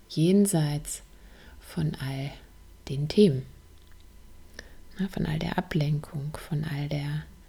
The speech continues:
Beschäftigtheit, der Busyness,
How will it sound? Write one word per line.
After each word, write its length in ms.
Beschäftigtheit, 1000
der 100
Busyness, 720